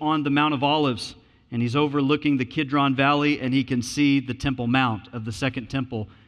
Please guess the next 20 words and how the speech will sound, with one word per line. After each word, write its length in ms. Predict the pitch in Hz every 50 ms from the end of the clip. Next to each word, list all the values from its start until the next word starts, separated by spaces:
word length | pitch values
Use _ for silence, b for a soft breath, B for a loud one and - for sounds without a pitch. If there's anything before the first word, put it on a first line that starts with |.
| B _
where 120 | - 117 113
he's 180 | 120 113 104
at. 180 | 127 120 104 98 -
I've 80 | 120 117
got 120 | 143 135
a 40 | 120
picture 340 | - 143 135 - - 131 117
of 100 | 104 101
that 120 | 110 104
if 100 | 101 98
you 60 | 131
guys 220 | 117 127 120 110 107
wanna 120 | 117 110
put 200 | 101 - 127 117
that 160 | 123 117 113
up 160 | 120 120 117
there. 160 | - 110 110 104
He's 180 | 110 127 113
trying 380 | - - 151 156 160 156 147 131
to 340 | - - 139 135 131 131